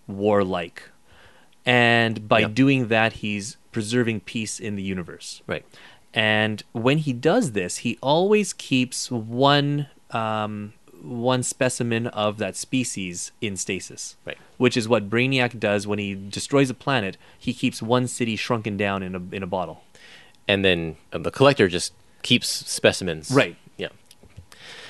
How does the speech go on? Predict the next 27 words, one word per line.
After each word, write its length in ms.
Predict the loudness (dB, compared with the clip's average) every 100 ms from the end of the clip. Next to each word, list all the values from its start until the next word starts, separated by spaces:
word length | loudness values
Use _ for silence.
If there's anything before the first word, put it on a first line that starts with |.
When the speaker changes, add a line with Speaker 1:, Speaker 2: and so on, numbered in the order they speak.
| -20 -20 -6
Speaker 2:
So, 220 | 6 6
and 180 | 8 6
he 100 | 6
has 120 | 6
this 120 | 6
big 240 | 4 4 4
ship 260 | 4 2
full 180 | 6 6
of 60 | 6
specimens, 480 | 4 2 4 2 2
and 80 |
at 80 | 2
one 140 | 2 2
point 160 | 2
Speaker 1:
Yeah. 40 | 6
Speaker 2:
they 60 |
all 120 | 6
get 160 | 6 6
loose 340 | 6 4 2
and 100 | 2
all 140 | 2 4
that 100 | 2
kinda 160 | 0 -2
stuff, 320 | 0 0 0
you 100 | 0
know, 100 | 2
Speaker 1:
Yeah. 120 | 2